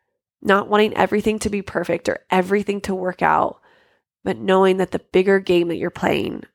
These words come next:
matters. I don't know how many songs Taylor Swift has, but it is a ton.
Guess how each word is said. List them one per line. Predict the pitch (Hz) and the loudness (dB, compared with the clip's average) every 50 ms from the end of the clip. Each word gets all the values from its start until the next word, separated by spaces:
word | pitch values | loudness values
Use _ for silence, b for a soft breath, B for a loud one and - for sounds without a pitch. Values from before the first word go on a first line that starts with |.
| _ - | _ -8
matters. | - 208 196 170 - - - - - - - - - - - _ _ _ _ _ _ _ _ _ _ _ _ _ b b b b b b b b | -4 0 0 0 0 -2 -4 -6 -8 -12 -14 -18 -18 -20 -20 _ _ _ _ _ _ _ _ _ _ _ _ _ b b b b b b b b
I | - | 0
don't | - 247 | 0 2
know | 269 269 269 | 4 4 2
how | 247 - - - 208 190 196 | 2 0 0 2 4 4 4
many | 196 190 190 190 185 | 4 2 2 0 0
songs | 180 - 180 175 170 175 185 - | 0 -2 -4 -4 -4 -6 -8 -8
Taylor | - - 180 185 185 190 | -4 -2 0 0 0 -2
Swift | - - 190 190 180 - - | -2 -2 -2 -2 -2 -2 -2
has, | 190 220 220 220 233 - | 0 2 2 2 2 0
but | - 202 | -4 -2
it | - - | 0 2
is | - - 196 214 196 - - | 4 4 4 2 0 -2 -4
a | - 185 - | -4 -4 -4
ton. | - - - - - - - 151 - - - - 165 | -4 -6 -8 -8 -8 -12 -12 -10 -10 -10 -12 -14 -18